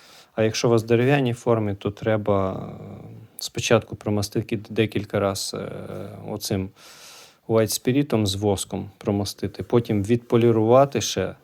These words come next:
раз, а вже потім мастити маслом. Дуже чудово виходить. Перший раз корпус вийшов трошки жирний, а от дру-,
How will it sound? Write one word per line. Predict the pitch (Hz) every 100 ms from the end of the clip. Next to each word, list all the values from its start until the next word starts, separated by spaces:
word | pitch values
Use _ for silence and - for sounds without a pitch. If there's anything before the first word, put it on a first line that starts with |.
| -
раз, | 95 87 85 - - _ _ _ _ _ _ _ -
а | 110
вже | 101
потім | 113 123 120 107
мастити | 101 - 98 101
маслом. | 92 90 - 95 98 - _ _ _ _ _ -
Дуже | 117 110
чудово | - 107 107 104
виходить. | 107 - 151 110
Перший | - 120 123
раз | 117 110
корпус | - 101 - -
вийшов | 117 110 107
трошки | - 110 - 143
жирний, | 151 151 107 95
а | 101
от | 98 104 104
дру-, | 127